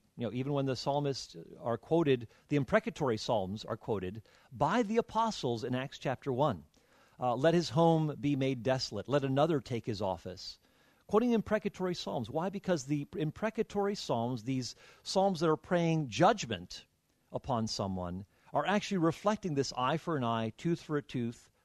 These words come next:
mentality w-, uh, of judgment that, you know, used in, in, in a court of law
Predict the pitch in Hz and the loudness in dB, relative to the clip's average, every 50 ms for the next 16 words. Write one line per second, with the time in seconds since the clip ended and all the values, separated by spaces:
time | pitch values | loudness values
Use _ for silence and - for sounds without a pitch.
0 | _ _ _ _ _ - 123 131 139 143 156 - 143 160 185 208 151 107 92 90 | _ _ _ _ _ -4 -2 -2 0 -2 -2 -2 -2 -2 -2 0 -2 -2 -4 -4
1 | 98 117 143 - 139 147 131 139 135 123 113 98 127 175 226 202 165 - 104 92 | -4 -4 -2 0 0 0 2 2 0 0 0 0 0 0 0 0 -4 -6 -6 -6
2 | 104 - - _ _ _ _ - _ _ _ - 135 175 165 160 - 165 160 139 | -8 -10 -14 _ _ _ _ -20 _ _ _ -2 2 4 4 4 4 4 2 2
3 | - 117 147 143 156 220 262 208 170 185 165 151 147 - 151 151 143 143 143 139 | 2 0 -2 0 2 2 2 4 4 4 4 4 2 2 0 0 2 0 2 2
4 | 131 127 - - 175 156 170 156 131 113 107 85 76 71 82 127 | 2 0 0 2 2 2 2 2 0 -2 -2 -2 -2 -4 -6 -10